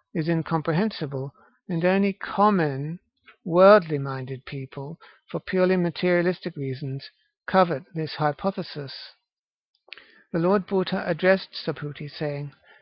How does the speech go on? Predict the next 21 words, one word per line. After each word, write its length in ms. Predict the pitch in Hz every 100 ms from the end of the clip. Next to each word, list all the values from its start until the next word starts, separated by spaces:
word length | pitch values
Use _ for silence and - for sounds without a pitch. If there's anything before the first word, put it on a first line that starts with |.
| -
"If 200 | 196 226
a 20 |
disciple 560 | 214 202 202 180 175 185
affirmed 520 | 175 - 165 160 165
that 140 | 170
the 80 | 165
Lord 300 | 156 160 147
Buddha 400 | 156 156 156 170
enunciated 680 | 170 151 160 - 170 156 160
a 40 | 156
belief 380 | 160 151 160 - - _
that 100 | 156
the 80 | 170
mind 460 | 151 156 160 160 -
can 160 | 151
comprehend 560 | 143 160 151 143 170 175
the 120 | 170
idea 460 | 143 139 143 143 147
of 160 | 170 147
an 100 | 151
entity, 560 | 160 170 180 - 143